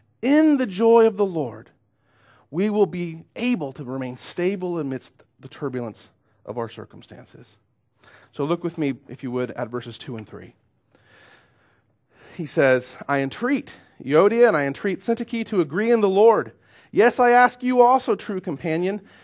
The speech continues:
help these women who have labored side by side with me in the gospel, together with Clement and the rest of my fellow workers whose names are writ-, whose names are in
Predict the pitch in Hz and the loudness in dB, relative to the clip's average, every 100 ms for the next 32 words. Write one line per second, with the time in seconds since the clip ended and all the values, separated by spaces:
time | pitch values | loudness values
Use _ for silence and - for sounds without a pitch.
0 | - 254 277 170 196 170 175 165 175 156 | 4 8 8 4 -6 -2 0 0 2 0
1 | 156 208 240 185 147 226 226 233 190 160 | 2 2 2 0 0 2 4 4 2 0
2 | 214 214 214 185 214 226 247 185 165 185 | 4 4 4 -2 -6 -2 -2 -2 0 2
3 | 208 - 190 185 160 233 233 170 - 214 | 0 0 -6 -4 2 2 2 -2 -4 -4
4 | 220 247 226 165 165 190 - 185 175 196 | -2 -2 -2 -2 0 -2 -4 -4 -4 -2
5 | 190 180 185 196 233 - 160 185 214 233 | -2 0 0 -2 -6 -10 -6 -4 -2 0
6 | 226 175 165 _ 165 - 147 175 165 233 | 0 0 -2 _ -14 -14 -8 -6 -2 -2
7 | 220 202 226 160 | 2 2 2 0